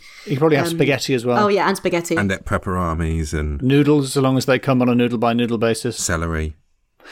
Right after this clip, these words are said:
Speaker 1: He was, he was smarter than us to use a liquid rather than to think of which, which long, thin <laughs> solids could I eat.
Speaker 2: Hmm, long cheese. <laughs>
Speaker 3: Cheese strings. <laughs>
Speaker 2: He invented the cheese string, this goat boy. Uh, Leffy Ganderson. I keep giving it a sort of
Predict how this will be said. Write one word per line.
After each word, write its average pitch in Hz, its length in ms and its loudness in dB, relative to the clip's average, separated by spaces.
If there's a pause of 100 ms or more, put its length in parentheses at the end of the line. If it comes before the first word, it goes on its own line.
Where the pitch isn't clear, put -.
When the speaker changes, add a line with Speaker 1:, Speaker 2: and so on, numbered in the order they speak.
(140)
Speaker 1:
He 220 140 2
was, 202 160 0
he 226 260 4
was 196 160 2
smarter 196 380 2
than 160 100 2
us 160 140 0
to 147 120 0
use 143 160 6
a 135 60 4
liquid 131 320 2
rather 113 240 2
than 110 140 -2
to 123 100 -2
think 123 240 0
of 117 140 -2
which, - 440 -2
which 135 280 -2
long, 120 400 2
thin 113 300 0
<laughs> - 20 -4
solids 110 440 -2
could - 160 -6
I 104 120 0
eat. 240 240 0
Speaker 2:
Hmm, 185 120 -4
long 269 480 2
cheese. 196 800 -4 (200)
<laughs> 247 120 0
Speaker 3:
Cheese 220 260 2
strings. 76 520 -4
<laughs> 554 40 -6 (800)
Speaker 2:
He 202 100 0
invented - 320 0
the - 120 -2
cheese 120 220 2
string, 156 280 0
this 170 140 -4
goat 160 240 -2
boy. 151 260 -4 (560)
Uh, 180 220 2
Leffy 170 260 -2
Ganderson. 156 560 -4 (540)
I 185 60 -4
keep - 360 -8
giving 196 200 0
it - 80 -2
a 190 60 -4
sort 185 200 -6
of 175 200 -6